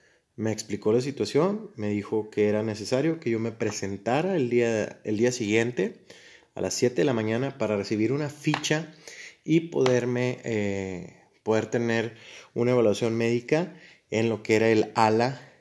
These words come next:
de enfermedades broncoaspiratorias, covid, eh, influenza, para, eh, para que yo pudiera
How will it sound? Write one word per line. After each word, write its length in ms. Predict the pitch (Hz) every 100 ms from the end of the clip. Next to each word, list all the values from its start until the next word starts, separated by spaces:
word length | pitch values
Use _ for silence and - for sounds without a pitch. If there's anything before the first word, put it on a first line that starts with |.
| _ -
de 360 | 98 104 107 110 113
enfermedades 840 | 101 113 104 98 101 107 107 -
broncoaspiratorias, 1000 | 104 104 98 - 101 101 135 160 170 - _ - - _ -
covid, 540 | 98 117 131 123 -
eh, 240 | - 104 -
influenza, 760 | 107 101 104 117 135 190 202 - - - - - - - - - -
para, 520 | 113 110 117 123 - -
eh, 360 | 104 95 87 - - - _ _ _ _ _ _ _ _ _ _ _ _ _ - -
para 200 | 107 104
que 120 | 104
yo 180 | 101 101
pudiera 640 | 110 107 104 104 90 -